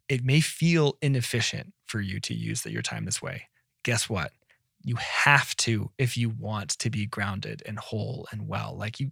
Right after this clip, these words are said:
you do, you need to go for that walk with your wife and hold hands instead of doing your budget." Because once again, <laughs> paradoxically, that will actually be a better use of time and make you more in the moment and more healthy when you come back from that walk.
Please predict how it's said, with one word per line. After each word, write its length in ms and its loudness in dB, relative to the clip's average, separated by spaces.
you 120 4
do, 220 6
you 120 -2
need 140 2
to 60 4
go 120 4
for 140 2
that 180 4
walk 320 -2
with 160 -4
your 100 -4
wife 360 -4
and 140 -2
hold 260 -4
hands 460 0
instead 580 4
of 280 0
doing 240 2
your 100 0
budget." 520 2
Because 380 2
once 180 -4
again, 420 0
<laughs> 0 -
paradoxically, 1000 2
that 160 2
will 160 4
actually 680 0
be 140 -2
a 40 -2
better 340 6
use 220 6
of 100 -2
time 280 -2
and 80 -4
make 240 -6
you 120 -4
more 560 2
in 200 2
the 80 2
moment 680 -2
and 120 -4
more 420 0
healthy 760 0
when 80 -6
you 100 -4
come 160 -6
back 240 -2
from 160 -6
that 180 -8
walk. 340 -10